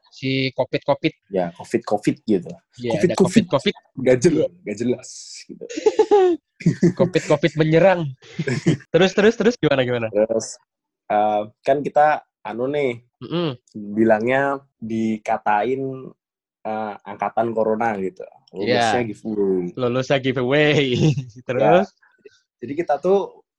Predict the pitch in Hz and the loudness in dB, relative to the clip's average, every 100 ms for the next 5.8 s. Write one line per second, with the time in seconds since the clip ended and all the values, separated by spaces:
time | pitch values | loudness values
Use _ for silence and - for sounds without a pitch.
0 | - 127 127 127 127 135 135 - 175 160 | -6 -2 -2 -2 0 0 0 -2 -2 -2
1 | 120 117 - - 117 - 101 104 107 107 | -2 -4 -4 -4 -8 -8 -8 -8 -8 -8
2 | 104 101 _ _ _ 127 131 127 127 135 | -10 -10 _ _ _ 0 2 2 -2 -6
3 | 135 117 110 107 127 117 104 95 87 90 | -8 -6 -6 -6 -6 -6 -4 -6 -6 -10
4 | - _ 117 127 135 127 95 98 95 95 | -10 _ -12 -8 -6 -6 -8 -8 -8 -12
5 | _ - 110 101 - 123 135 147 | _ -4 -2 -2 -2 2 2 2